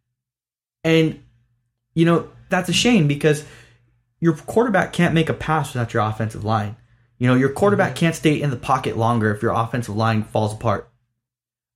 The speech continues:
Speaker 1: Um, the other thing, too, is that, you know,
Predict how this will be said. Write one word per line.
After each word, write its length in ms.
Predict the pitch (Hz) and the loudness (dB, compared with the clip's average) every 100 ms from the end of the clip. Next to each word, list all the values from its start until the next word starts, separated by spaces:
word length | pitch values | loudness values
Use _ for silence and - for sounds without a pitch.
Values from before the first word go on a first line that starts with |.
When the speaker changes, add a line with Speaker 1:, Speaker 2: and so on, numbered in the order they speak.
| 117 | -2
Speaker 1:
Um, 360 | 127 120 113 - _ _ _ _ _ _ _ _ - | 0 2 0 -6 _ _ _ _ _ _ _ _ -2
the 120 | 131 | 0
other 140 | 165 | 0
thing, 240 | 185 147 127 | 0 -4 -2
too, 300 | 220 214 - - - - | 2 2 0 -8 -20 -16
is 160 | 151 147 | -14 -8
that, 320 | 165 - - _ _ _ _ - | -8 -8 -14 _ _ _ _ 0
you 100 | 160 | 2
know, 200 | 156 | 2